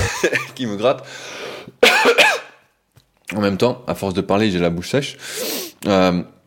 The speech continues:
je prends toujours un recul avec ces livres. Avec quelques livres que je lis, je ne prends jamais pour acquis ce que je lis. C'est-à-dire que je peux estimer, et il y a eu plein de vidéos, plein de débats sur les livres, par exemple, de Yuval Harari, qui avait fait Sapiens aussi,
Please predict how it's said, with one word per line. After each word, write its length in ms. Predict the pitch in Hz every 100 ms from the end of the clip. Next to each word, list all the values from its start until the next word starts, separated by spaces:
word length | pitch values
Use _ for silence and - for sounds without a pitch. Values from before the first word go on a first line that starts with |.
| _ _ _ _ _ _ _ _ _
je 80 | -
prends 120 | 160
toujours 300 | 156 196 190
un 80 | 135
recul 340 | 135 147 -
avec 140 | 135 113
ces 100 | 117
livres. 220 | 98 82 - _ _ -
Avec 240 | 110 107
quelques 300 | - 208 202
livres 260 | 165 165 135
que 160 | 117 110
je 80 |
lis, 180 | 107 151 - _ _ _ _ _ _ _ - -
je 140 | 101
ne 120 | 131
prends 220 | 131 127
jamais 540 | 101 104 175 170 139 127 - - _ _ _ _ _ _ _
pour 220 | 151 143
acquis 340 | 127 - 151 208 _ _ _ _ _
ce 140 | - -
que 140 | 147
je 100 | 104
lis. 240 | 95 87 - _ _ _ _ _ _ -
C'est-à-dire 400 | - 113 165 170
que 300 | 143 170 - -
je 100 | 110
peux 120 | 139
estimer, 380 | 131 131 110 135
et 160 | 175 101
il 120 | 92
y 60 |
a 40 | 95
eu 60 |
plein 260 | 90 123 135
de 80 | 117
vidéos, 520 | 98 92 98 101 107
plein 200 | 95 120
de 100 | 98
débats 380 | 87 110 107 110
sur 100 | 107
les 60 | 101
livres, 160 | 107
par 100 | 104
exemple, 140 | 101 95
de 60 |
Yuval 200 | 98 104
Harari, 300 | 98 92 101
qui 80 | 101
avait 180 | 85 85
fait 80 | -
Sapiens 320 | 95 104 95
aussi, 240 | 117 190